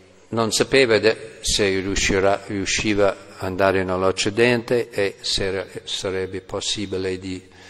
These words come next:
stampare altri, perché era da solo. E, e ha messo diversi anni per stampare il primo. <clears throat> Così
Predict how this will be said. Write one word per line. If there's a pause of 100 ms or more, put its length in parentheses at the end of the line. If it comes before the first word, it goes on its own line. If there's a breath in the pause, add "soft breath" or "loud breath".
(160 loud breath)
stampare
altri, (140)
perché
era
da
solo. (420)
E, (200)
e
ha
messo
diversi
anni (100)
per
stampare
il
primo. (680 loud breath)
<clears throat>
Così